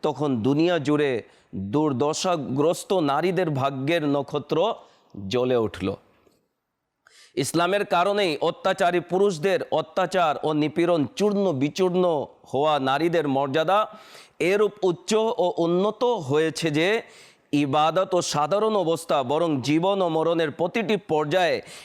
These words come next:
এবং প্রতিটি পদক্ষেপে নারীদের সম্মানজনক মর্যাদা অর্জিত হয়েছে। নারী যদি নেককার হয়, পুরুষ যদি নেককার হয়, তার জন্য না-, জান্নাত রয়েছে। নারী যদি নেককার হয়, তার জন্যও জান্নাত রয়েছে।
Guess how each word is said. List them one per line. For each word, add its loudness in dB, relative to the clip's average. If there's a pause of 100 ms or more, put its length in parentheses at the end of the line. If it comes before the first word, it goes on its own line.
এবং 0
প্রতিটি 0
পদক্ষেপে -2
নারীদের 0
সম্মানজনক -2
মর্যাদা 0 (420)
অর্জিত 0
হয়েছে। 0 (260)
নারী 0
যদি 0
নেককার 0
হয়, -2 (120)
পুরুষ 0
যদি 0
নেককার 0
হয়, 0 (300)
তার 0
জন্য 2
না-, -2
জান্নাত 0
রয়েছে। 0 (240)
নারী 0
যদি 2
নেককার 2
হয়, -2 (300)
তার -2
জন্যও 2
জান্নাত 0
রয়েছে। 0